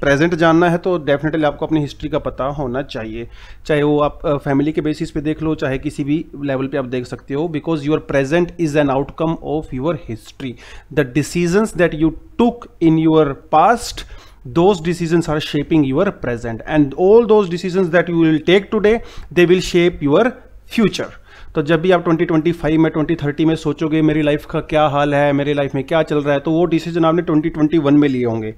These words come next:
ट्वेंटी ट्वेंटी वन के डिसीजन आपने ट्वेंटी टेन में लिए होंगे। तो history always shapes future, आपस में इंटरलेटेड है, हिस्ट्री और फ्यूचर प्रेजेंट अलग नहीं है, it is a single timeline होती है। तो इसीलिए आज ही आप अपना बेस्ट डिसीजन लें, जो भी लाइफ में करना है आज डिसाइड करें, उसको पक्के से करें, उसको कन्विक्शन के साथ करें, अ, मन से करें,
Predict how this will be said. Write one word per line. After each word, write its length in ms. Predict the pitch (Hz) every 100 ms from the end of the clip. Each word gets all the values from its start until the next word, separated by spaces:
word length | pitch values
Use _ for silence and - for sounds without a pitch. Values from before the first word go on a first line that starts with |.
| - - - -
ट्वेंटी 220 | 151 156
ट्वेंटी 260 | 175 170 175
वन 120 | 175
के 100 | 175
डिसीजन 380 | 160 160 170 170
आपने 160 | 165
ट्वेंटी 280 | 185 160 165
टेन 200 | 170 160
में 100 | 160
लिए 120 | 143
होंगे। 300 | 127 117 110
तो 140 | - 151
history 440 | 156 - 175 190 160
always 340 | 147 165 -
shapes 320 | 160 208 - -
future, 320 | 139 131 123 98 - - - _ _ _
आपस 280 | 131 131 165 185
में 80 | 165
इंटरलेटेड 480 | 151 156 151 147 131
है, 100 | 123
हिस्ट्री 280 | 117 160
और 80 | 160
फ्यूचर 340 | 156 139 139 147
प्रेजेंट 380 | 139 127 151 156
अलग 220 | 123 135
नहीं 260 | 127 139
है, 80 | 135 170
it 160 | 165 151
is 40 |
a 60 | 180
single 400 | - 151 151 170 143
timeline 380 | 123 120 113
होती 220 | 113 110 113
है। 120 | 107 - - -
तो 60 | - 185
इसीलिए 320 | 170 190 202 -
आज 260 | 151 170
ही 160 | 160 196
आप 160 | 180 170
अपना 200 | 160 165
बेस्ट 260 | 143 156
डिसीजन 340 | 147 160 151 156
लें, 180 | 160 180 - - -
जो 140 | 147
भी 100 | 151
लाइफ 220 | 151 143
में 100 | 156
करना 240 | 156 151 151
है 120 | 156
आज 200 | 135 139
डिसाइड 320 | 143 147 143
करें, 180 | 147 151
उसको 280 | 151 - 156
पक्के 340 | 143 - 156
से 120 | 147
करें, 220 | 147 147 156
उसको 320 | 143 - 147
कन्विक्शन 440 | 139 135 135 - 151
के 100 | 156
साथ 240 | 143 143
करें, 200 | 151 151
अ, 800 | 151 - - - - 151 139 127 131
मन 240 | 135 151
से 180 | 147 175
करें, 300 | 170 156